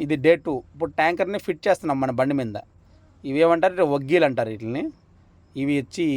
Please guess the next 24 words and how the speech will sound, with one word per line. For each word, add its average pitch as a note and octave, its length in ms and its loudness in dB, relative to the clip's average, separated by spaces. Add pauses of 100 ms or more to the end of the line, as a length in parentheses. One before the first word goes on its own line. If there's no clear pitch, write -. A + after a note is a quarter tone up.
(400)
వగ్గీలు. C3 500 -2 (640)
ఈ D3+ 140 0 (160)
పాదాలు F3+ 320 4
ఉన్నాయి C#3 200 -6
చూసారా, C3+ 280 -2 (120)
మన C3 80 -4 (120)
కార్లకి E3 400 2
ఎట్లా D#3 160 2 (100)
పాదాలు D3 360 4
ఇంపార్టెంటో, B2 500 0 (420)
అవి C3 140 0 (100)
లేకుండా D#3+ 360 2
మనం C3 200 -2
ఎలా D3 100 2 (100)
నడవలేమో, C3 500 0 (520)
ఈ E3+ 100 -2 (120)
ట్యాంకర్ F3 420 2
కూడా D#3+ 160 4 (240)
ఇవి D#3+ 120 -2 (120)
పాదాలు, D#3 320 4 (140)
ఇవి E3 160 -2
కూడా F#3+ 200 0
ఇంపార్టెంట్. B2+ 400 -2 (340)
ఇవి D3+ 120 -2